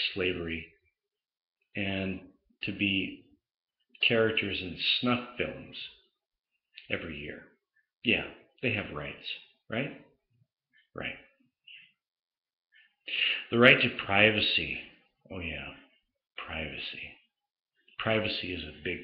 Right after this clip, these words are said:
commodity nowadays, right? Yeah. With all the, you know, um, uh, snoop-, snoopery that's going on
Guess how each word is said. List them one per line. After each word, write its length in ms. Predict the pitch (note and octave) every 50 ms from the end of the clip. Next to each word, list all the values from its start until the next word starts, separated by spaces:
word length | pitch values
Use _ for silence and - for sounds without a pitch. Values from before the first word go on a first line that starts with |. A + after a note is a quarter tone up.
| - - -
commodity 560 | E2 E2 F2 E2+ E2 D#2 C#2+ D2+ D#2 D#2+ D#2
nowadays, 480 | D2+ D2 D2 D2+ D2+ D2+ D2 - - - -
right? 720 | - - - - - _ _ _ _ _ _ _ - F#2+
Yeah. 80 | F#2+ - - _ _ _ _ _ _ _ _ _ _ _ _ _ _ _ _ _ _ _ _ _ _ _ _ _ - - - - - - - -
With 140 | F2+ F2+
all 280 | F2+ F#2 F#2 F2+ F2 D#2+ -
the, 200 | F2+ E2+ E2 D#2+ D#2+ - - - - - - - - - - - - - - - - - _ _
you 220 | - - - - -
know, 320 | - - - - - - - - -
um, 320 | - - - - - - - - - - _ _ - _ _ _ _ _ _ _ _ _ _ _ _ _ _ _ _ _ _ _ _ _ _ _ _ _ _ _ - - - - - - G1+ G1+
uh, 600 | G1+ G1+ G1+ G1+ - - G1+ G1+ G#1 - - - - - - - - _ _ _ _ _ _ _ _ _ _ _ _ _ _ _ _ _ _ - - - - - - - -
snoop-, 300 | - A#2 A2+ A#2 A#2 - - - - - - - - -
snoopery 480 | - A2 A2 G#2+ - A#2 A#2 A2+ A2+ A2+
that's 160 | G#2+ A2 - -
going 260 | A#2 A#2 A2 A2 G#2+
on 340 | G#2+ A2+ B2 B2 A#2+ A#2+ A#2+